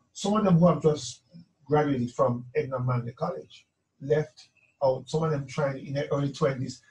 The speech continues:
trying to say, "Yeah, man, I'm gonna go on the road and get it." But here, here's a full stop.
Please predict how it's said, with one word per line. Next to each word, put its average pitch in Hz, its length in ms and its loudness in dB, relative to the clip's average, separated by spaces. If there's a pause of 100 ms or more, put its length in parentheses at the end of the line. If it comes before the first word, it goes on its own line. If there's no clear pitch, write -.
trying 135 200 -2
to 127 40 -4
say, 135 180 -4
"Yeah, 175 220 4
man, 160 160 6
I'm 147 80 -2
gonna 147 180 -2
go 151 140 0
on 151 100 2
the 151 80 4
road 147 140 0
and 127 80 -10
get 127 160 -4
it." - 100 -4 (680)
But 127 200 -4
here, 180 360 0
here's 175 300 4
a 170 120 4
full 214 280 2
stop. - 400 0